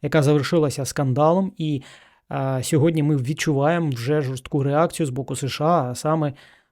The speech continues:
м, зупинку всієї допомоги Україні. Давайте розберемося, що це означає і які кроки пропонує Україна, а, для того, щоб почати мирні перемовини.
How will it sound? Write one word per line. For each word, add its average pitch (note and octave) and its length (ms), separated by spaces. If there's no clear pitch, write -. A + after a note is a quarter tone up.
м, C3 440
зупинку D#3+ 720
всієї C3+ 500
допомоги C#3 500
Україні. C3 540
Давайте D#3+ 260
розберемося, D3+ 600
що D3 220
це C#3 120
означає C#3+ 480
і D3 120
які E3 240
кроки D#3+ 380
пропонує D#3 520
Україна, D3+ 640
а, C3+ 400
для C#3+ 360
того, F#3 320
щоб - 520
почати C#3+ 540
мирні C3+ 540
перемовини. C#3 560